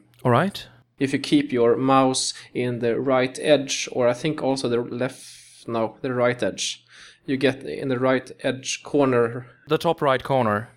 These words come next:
Speaker 2: Top, t-, top right corner, you get this menu, uh, coming, popping up. So, and then you have these settings, I think it's in English, and there you can, uh,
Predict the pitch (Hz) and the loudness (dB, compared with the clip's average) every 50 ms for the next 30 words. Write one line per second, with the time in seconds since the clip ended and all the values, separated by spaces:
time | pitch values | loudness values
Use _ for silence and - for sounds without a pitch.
0 | _ _ _ _ - - - 151 151 151 - - - - - - 151 - - _ | _ _ _ _ -4 0 2 2 2 0 -6 -16 -18 -10 -6 -4 -4 -4 -6 _
1 | - - 123 120 113 117 113 - - - 127 120 123 113 107 101 101 - - - | -10 -4 -2 -2 -2 -2 -4 -6 -8 -6 -4 -2 -2 -4 -4 -8 -10 -14 -18 -20
2 | - - - 135 131 131 127 127 - 127 117 113 - - 135 131 127 127 127 113 | -18 -12 -10 -4 -2 -2 -2 -2 -2 -4 -4 -4 -4 -4 -2 -2 -2 -2 -2 -2
3 | 101 85 - - - _ _ _ _ _ - - _ _ _ - 123 104 - - | -2 -2 -4 -6 -12 _ _ _ _ _ -20 -20 _ _ _ -14 -14 -10 -8 -8
4 | 123 117 117 117 113 113 110 113 107 104 _ - 127 117 - - 95 101 98 98 | -6 -6 -4 -6 -6 -8 -8 -10 -12 -12 _ -6 -6 -6 -4 -4 -6 -6 -8 -10
5 | - - - _ _ _ _ _ - - - 131 117 113 104 120 123 127 127 131 | -14 -20 -20 _ _ _ _ _ -12 -10 -6 -4 -2 -2 -2 -2 -2 -2 0 0
6 | 131 123 131 127 120 117 123 123 117 - - - - - 151 143 131 120 104 104 | -2 -2 -2 -2 -2 -2 -4 -4 -4 -6 -8 -8 -4 -2 -2 0 0 -2 -4 -6
7 | - 117 110 - 117 104 - 110 - - 113 117 117 113 104 104 107 - - - | -8 -10 -10 -10 -10 -8 -8 -8 -8 -6 -6 -6 -6 -6 -6 -6 -8 -10 -12 -14
8 | - - - - - - _ - 135 123 120 135 139 131 110 104 110 - - 120 | -18 -20 -20 -20 -20 -20 _ -10 -8 -6 -4 -4 -2 -2 -2 -4 -6 -6 -6 -6
9 | 110 107 104 107 107 98 85 71 78 92 | -6 -6 -10 -12 -12 -12 -12 -12 -12 -14